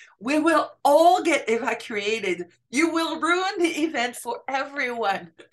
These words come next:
<laughs> I forbid you <laughs> to tie anybody to this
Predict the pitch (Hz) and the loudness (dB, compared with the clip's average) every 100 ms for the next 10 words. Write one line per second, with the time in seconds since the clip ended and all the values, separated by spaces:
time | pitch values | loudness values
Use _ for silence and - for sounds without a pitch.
0 | - 220 220 220 - - - - 339 403 | -6 -4 -2 -4 -6 -14 -8 2 2 2
1 | - 415 254 185 339 302 220 214 196 - | 4 4 4 4 4 4 0 -2 2 2
2 | - 320 - 311 - - 285 - - - | 2 -2 -2 -6 -6 -6 -8 -6 -2 0
3 | - 359 - - - - - - - 226 | 0 0 2 2 2 4 4 4 2 2
4 | 240 214 190 - 233 190 208 | 2 0 -8 -4 -2 0 -4